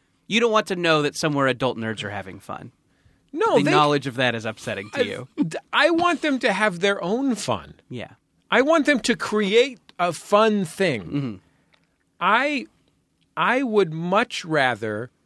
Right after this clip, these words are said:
Speaker 2: adult nerds go to a park and larp,
Speaker 1: <laughs> Which they do.
Speaker 2: which they do,
Speaker 1: Sure.
Speaker 2: than go to Disneyland.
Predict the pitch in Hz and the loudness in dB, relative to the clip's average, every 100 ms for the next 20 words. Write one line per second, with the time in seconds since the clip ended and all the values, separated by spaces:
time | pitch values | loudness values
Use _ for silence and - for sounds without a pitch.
0 | _ _ _ _ 151 139 135 135 139 135 | _ _ _ _ -2 0 4 4 4 0
1 | 131 123 120 107 - - _ _ _ _ | 2 2 0 -4 -12 -12 _ _ _ _
2 | - 151 151 143 - 147 120 _ - - | -2 2 2 0 0 0 0 _ -14 0
3 | 202 151 - - _ _ 131 120 123 147 | 4 4 0 -14 _ _ -10 -6 -2 2
4 | 180 156 - - _ _ _ - - 214 | 2 2 -2 -20 _ _ _ -18 -2 -2
5 | - 202 - 185 170 190 160 175 147 143 | 2 0 2 0 2 0 2 0 0 -4
6 | - 160 170 107 165 - 170 - 226 185 | -2 -2 -2 -6 -8 -2 -2 0 0 2
7 | 269 175 160 156 107 110 _ _ - 151 | 2 2 0 -2 -4 -8 _ _ -6 0
8 | 185 175 160 190 190 165 180 160 131 - | 2 2 4 6 4 4 0 -2 -4 2
9 | 196 160 143 120 107 104 98 98 | 2 4 0 0 -2 -2 -4 -8